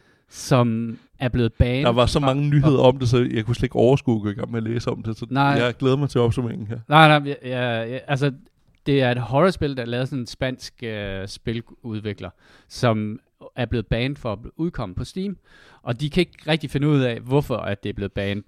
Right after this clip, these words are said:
Speaker 1: Det er, altså, det hedder Horses, øh, og er sådan en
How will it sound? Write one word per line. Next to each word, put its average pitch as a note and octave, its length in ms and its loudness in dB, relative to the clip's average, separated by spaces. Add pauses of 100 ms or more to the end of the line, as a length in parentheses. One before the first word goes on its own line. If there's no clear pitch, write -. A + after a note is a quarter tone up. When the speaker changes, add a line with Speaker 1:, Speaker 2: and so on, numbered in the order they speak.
Speaker 1:
Det A2 120 0
er, F#2+ 320 0 (200)
altså, A2 200 -4 (680)
det C3 120 -6
hedder B2+ 200 2
Horses, C#3 640 2
øh, G#2+ 420 -4 (420)
og A#2 180 -2
er A2+ 140 0
sådan A#2+ 300 -2
en F#2+ 420 -8